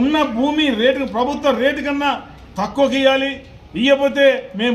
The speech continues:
భూములు లాక్కుంటాం, మీరు మ-, నిండా మునుగుతారనే బెదిరింపులు చేసి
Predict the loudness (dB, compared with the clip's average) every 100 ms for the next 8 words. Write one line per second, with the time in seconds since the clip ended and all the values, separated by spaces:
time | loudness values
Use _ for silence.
0 | -2 0 0 2 0 0 0 0 -2 -12
1 | -14 -6 -2 -2 -4 -8 -10 -2 0 2
2 | 2 0 -2 -2 0 -4 -8 -18 -18 -12
3 | -4 -2 0 -2 -2 -2 -2 -2